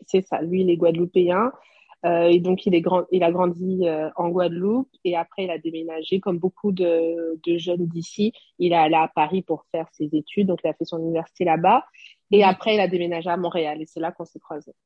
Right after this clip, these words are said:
Speaker 2: Et donc là, euh, vous décidez finalement, après quelques, après quelques temps, de vous rendre en Guadeloupe pour la première fois. Et, euh,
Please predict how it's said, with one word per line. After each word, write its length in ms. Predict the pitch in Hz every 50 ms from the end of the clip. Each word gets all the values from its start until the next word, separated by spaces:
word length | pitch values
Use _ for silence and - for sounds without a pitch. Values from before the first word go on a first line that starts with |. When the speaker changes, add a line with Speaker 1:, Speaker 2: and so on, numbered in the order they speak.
| _ _ _ _ _ _ - _ _ _ _ _ _ _ -
Speaker 2:
Et 100 | 180 175
donc 200 | 170 196 214 208
là, 340 | 220 202 202 214 220 196 170
euh, 200 | 160 156 151 151
vous 340 | 151 156 165 165 165 165 165
décidez 360 | 165 165 165 - 185 175 196
finalement, 440 | 196 - 190 160 160 165 170 180 185
après 320 | 165 165 - 180 175 170
quelques, 800 | - - 196 196 190 - 190 156 151 143 143 135 127 123 - - -
après 300 | - 127 - - 180 165
quelques 240 | 170 185 170 170 170
temps, 140 | 170 233 247
de 80 | 220 180
vous 120 | 165 165
rendre 220 | 170 202 214 202
en 80 | 190 165
Guadeloupe 260 | 165 151 156 190 190
pour 80 | - 165
la 80 | 143
première 300 | 135 - - 143 131 127
fois. 340 | - - 208 220 240 254 240 - -
Et, 300 | 180 214 226 240 - - 147
euh, 680 | 156 147 143 143 143 143 139 139 139 123 113 101 -